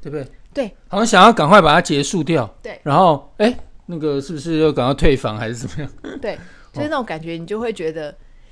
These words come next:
Speaker 2: 你如
Speaker 1: 超没 feel 的，超没 feel。
Speaker 2: 而且会有一种被侮辱的感觉，就是说，如果你今天不想，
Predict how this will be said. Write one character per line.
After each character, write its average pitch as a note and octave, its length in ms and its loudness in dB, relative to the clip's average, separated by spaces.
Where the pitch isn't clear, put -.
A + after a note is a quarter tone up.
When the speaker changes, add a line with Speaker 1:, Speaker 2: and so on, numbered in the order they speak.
Speaker 2:
你 G3+ 100 -2
如 G#3 60 2
Speaker 1:
超 F#3 80 4
没 D#3 200 2
feel D3+ 280 0
的， C3+ 120 -2
超 C3+ 200 -8
没 B2+ 100 -6
feel。 A2 60 -6
Speaker 2:
而 - 40 -6
且 C#4 140 -2
会 C4+ 180 2
有 A3 60 4
一 - 20 2
种 G3 160 -2
被 - 120 4
侮 C#4+ 240 -2
辱 G#3+ 160 -4
的 D#3 80 -6
感 D#3+ 200 -14
觉， F3+ 140 -12
就 A3+ 100 -10
是 D#4 60 -4
说， D4+ 160 -6
如 C#4 100 -4
果 F#4 140 2
你 F#3+ 140 -4
今 G#3 120 -8
天 A#3+ 140 -2
不 - 100 0
想， - 300 -8